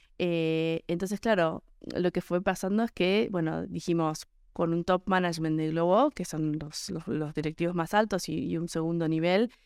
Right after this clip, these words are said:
que son los que tienen el mayor impacto directo de todos los empleados. Bueno,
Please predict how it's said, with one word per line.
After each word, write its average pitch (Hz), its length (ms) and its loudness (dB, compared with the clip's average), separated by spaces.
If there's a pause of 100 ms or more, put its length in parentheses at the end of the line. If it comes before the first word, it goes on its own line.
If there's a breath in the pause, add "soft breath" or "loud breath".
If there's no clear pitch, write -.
(120)
que 160 100 -6
son 170 140 -2
los 170 80 -4
que 160 100 -4
tienen 175 260 0
el 165 60 0
mayor 165 320 0
impacto 170 480 0
directo 160 400 -2
de 151 80 -6
todos 165 180 -2
los 160 120 -6
empleados. 190 600 2 (340 soft breath)
Bueno, 175 300 0